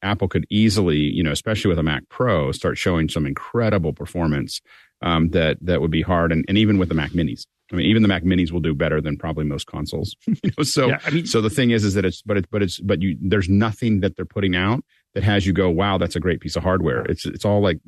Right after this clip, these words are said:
Speaker 1: goofy little, little
Speaker 2: Well,
Speaker 1: games that, that
Speaker 2: because
Speaker 1: aren't
Speaker 2: they
Speaker 1: pushing the processor.
Speaker 2: they're targeting it from, like, an ecosystem perspective, right? Like, they're going for, like, almost like a trickle up, like, "Oh, run on your iPhone as well as it runs on your Mac." It's like, well, we don't want the base level of this necessarily be, not that the iPhone is super low power or anything, but, like,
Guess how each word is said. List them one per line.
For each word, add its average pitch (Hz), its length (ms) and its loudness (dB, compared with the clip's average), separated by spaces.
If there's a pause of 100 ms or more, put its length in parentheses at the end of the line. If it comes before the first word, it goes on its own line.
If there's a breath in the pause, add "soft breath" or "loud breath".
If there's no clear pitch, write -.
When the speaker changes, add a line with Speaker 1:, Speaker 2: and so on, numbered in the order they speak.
Speaker 1:
goofy 85 360 -2
little, 78 380 -2
little 90 220 0
Speaker 2:
Well, 82 80 0
Speaker 1:
games 80 240 0
that, 82 60 -6
that - 60 -6
Speaker 2:
because 139 240 0
Speaker 1:
aren't 95 160 0
Speaker 2:
they 165 120 2
Speaker 1:
pushing 95 160 -2
the 76 100 -8 (180)
processor. - 520 -6 (200)
Speaker 2:
they're 143 120 0
targeting 139 460 2
it 107 100 2
from, 107 100 -6
like, 101 160 2
an 92 60 0
ecosystem 104 560 -2
perspective, 92 480 -4
right? 95 200 0
Like, 98 140 -2
they're 107 140 2
going 107 180 4
for, 104 140 0
like, 95 140 2
almost 101 180 0
like - 120 -2
a - 60 -10
trickle 98 380 0
up, 110 180 -2
like, 104 140 -2
"Oh, 160 240 0
run 123 200 0
on 127 120 2
your 123 100 2
iPhone 113 360 0
as 101 100 0
well 107 100 4
as 104 120 0
it - 20 -6
runs 104 260 0
on 107 60 2
your 107 80 2
Mac." 131 200 0
It's - 80 -16
like, 135 120 -4
well, 175 100 0
we 160 80 4
don't 165 220 0
want 143 220 -2
the 127 60 -8
base 131 280 0
level 110 200 0
of 98 100 -2
this - 180 -4
necessarily 101 440 2
be, 98 260 2
not 104 220 -4
that 92 80 -8
the 92 100 -2
iPhone 98 380 0
is 90 160 -2
super 98 360 -2
low 104 280 0
power 135 260 0
or 107 60 0
anything, 113 220 0
but, 123 80 2
like, 117 140 0